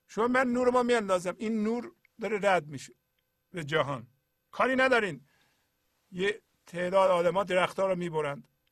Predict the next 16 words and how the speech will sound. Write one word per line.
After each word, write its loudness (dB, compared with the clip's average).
شما -2
فقط 0
درخت 0
می‌کارید. -12
چون 0
اگر 2
با -4
اونها -6
ستیزه -10
کنین، -12
شما -2
دیگه -8
از -4
درخت -4
کاشتن -6
میمونید، -10